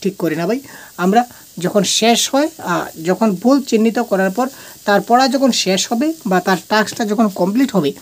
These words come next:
after, আহ, after completing the task, তারপর আমরা বলবো যে এটা এইভাবে নয়, এটা এইভাবে হবে, সেটা ঠিক করতে হবে। সুতরাং হুবহু বা একই সময় সেটা বলা যাবে না। সুতরাং correct answer হবে যোগাযোগের মাধ্যম হিসাবে ভাষাকে ব্যবহার করার সুযোগ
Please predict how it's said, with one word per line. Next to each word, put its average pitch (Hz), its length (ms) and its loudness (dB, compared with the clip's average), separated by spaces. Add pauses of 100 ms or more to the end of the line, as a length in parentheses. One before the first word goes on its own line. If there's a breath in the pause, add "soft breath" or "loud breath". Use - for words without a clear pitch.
(400 loud breath)
after, 208 380 4
আহ, 190 420 4
after 269 200 -2
completing 247 440 4
the 220 200 -2
task, 175 280 0 (140)
তারপর 190 280 0
আমরা 208 180 6
বলবো 165 340 0 (460 loud breath)
যে 156 280 -2
এটা 170 220 0
এইভাবে 180 400 4
নয়, 214 180 0
এটা 151 240 -2
এইভাবে 156 260 -4
হবে, 208 160 0 (160)
সেটা - 240 -6
ঠিক - 200 -10
করতে 143 240 -8
হবে। 135 160 -10
সুতরাং 208 300 0
হুবহু 233 440 4 (380 loud breath)
বা 165 220 0
একই 214 260 0
সময় 190 320 2
সেটা 208 260 -6 (100)
বলা 151 240 -2
যাবে 127 220 -4
না। 117 120 -6 (720 loud breath)
সুতরাং 262 320 2
correct 247 380 0
answer 269 240 0
হবে 254 120 0
যোগাযোগের 190 680 0
মাধ্যম 180 400 0
হিসাবে 180 300 -2
ভাষাকে 185 600 -2
ব্যবহার 156 400 -2
করার 208 200 -4
সুযোগ 254 500 0